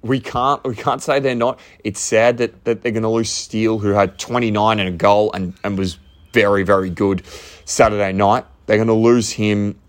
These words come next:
uh, with his collarbone. So it'll be interesting to see how they come back. And again, we'd like to see St Kilda play against some tougher teams. Now, I, I,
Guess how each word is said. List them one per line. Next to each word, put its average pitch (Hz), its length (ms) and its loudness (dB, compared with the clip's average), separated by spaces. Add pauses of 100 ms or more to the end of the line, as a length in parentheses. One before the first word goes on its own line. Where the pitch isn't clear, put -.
uh, 98 560 -2
with 110 140 -6
his 98 180 -6
collarbone. 101 760 -2
So 95 440 0 (720)
it'll 123 120 2
be 123 120 2
interesting 127 420 -4
to 110 120 -6
see 107 180 2
how 104 160 4
they 101 140 0
come 101 180 -2
back. 101 220 0
And 135 80 4
again, 127 400 2
we'd 127 180 0
like 135 200 4
to 123 80 -2
see 123 180 -2
St 113 200 -2
Kilda 113 240 4
play 104 320 2
against 104 400 -6 (300)
some 120 180 -4
tougher 120 300 0
teams. 113 520 -4
Now, 107 380 2 (1080)
I, 110 160 0 (240)
I, 110 260 4